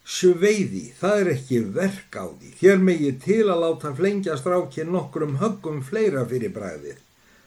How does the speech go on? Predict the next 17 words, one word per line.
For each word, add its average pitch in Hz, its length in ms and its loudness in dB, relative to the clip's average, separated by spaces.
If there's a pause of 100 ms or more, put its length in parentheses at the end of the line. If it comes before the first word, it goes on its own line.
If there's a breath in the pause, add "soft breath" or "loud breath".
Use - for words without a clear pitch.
(400 soft breath)
Ég 202 200 4
skal 214 280 0
hýða 220 320 2
hann 196 140 2
fyrir 214 320 0
yður 98 180 -8
ef 143 220 -2
þér 156 160 -2
viljið. 196 480 -6 (1400 soft breath)
Sýslumaður 139 720 0
yfirheyrði 143 720 2
Grímúlf 120 640 -6
og 120 160 4
var 131 240 0
þar 127 220 0
engin 123 420 -6
fyrirstaða. - 720 -12